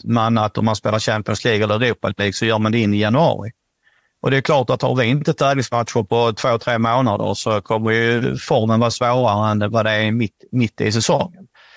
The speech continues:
Så jag skulle nog vilja säga att det är en större utmaning.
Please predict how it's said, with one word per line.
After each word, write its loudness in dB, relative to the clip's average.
Så -2
jag 2
skulle 0
nog 4
vilja 0
säga 0
att -6
det 2
är 2
en 2
större 2
utmaning. -2